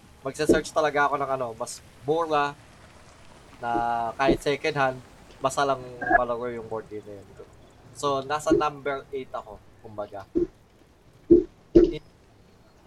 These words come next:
Highly enthusiastic, pero na willing to at least spend some,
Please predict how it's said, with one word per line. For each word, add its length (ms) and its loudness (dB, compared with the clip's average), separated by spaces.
Highly 580 -2
enthusiastic, 840 0
pero 240 2
na 320 -6
willing 600 -4
to 140 -8
at 120 -4
least 260 -10
spend 360 -4
some, 300 -2